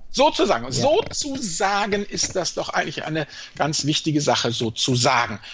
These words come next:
Speaker 1: Und jetzt sage ich schon ganz viel weniger, sozusagen. Aber
Speaker 2: Ja,
Speaker 1: hätte ich
Speaker 2: entwickelt
Speaker 1: nicht
Speaker 2: sich.
Speaker 1: die ersten drei Podcasts, ja, meinen Vorrat an sozusagen aufgebraucht,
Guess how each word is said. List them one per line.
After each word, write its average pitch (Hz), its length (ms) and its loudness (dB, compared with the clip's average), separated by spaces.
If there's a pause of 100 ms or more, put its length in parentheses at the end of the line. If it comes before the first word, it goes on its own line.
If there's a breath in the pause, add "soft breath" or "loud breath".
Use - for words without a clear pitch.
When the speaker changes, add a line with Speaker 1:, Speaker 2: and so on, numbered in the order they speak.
(140 loud breath)
Speaker 1:
Und 151 60 -6
jetzt 156 140 -2
sage 202 180 -2
ich 220 60 0
schon 226 140 -4
ganz 226 220 -2
viel 247 160 -2
weniger, 302 340 2 (160)
sozusagen. 120 1040 -2 (760)
Aber - 140 0
Speaker 2:
Ja, 160 80 4
Speaker 1:
hätte 233 200 4
ich - 40 4
Speaker 2:
entwickelt 160 140 2
Speaker 1:
nicht 233 180 0
Speaker 2:
sich. 214 100 -6
Speaker 1:
die 226 60 -4
ersten 262 380 0
drei 180 240 -2
Podcasts, - 1040 -6 (240)
ja, 190 260 2 (380 soft breath)
meinen 175 260 -10
Vorrat 240 500 -2
an 190 120 -10
sozusagen 196 680 -2
aufgebraucht, 160 840 2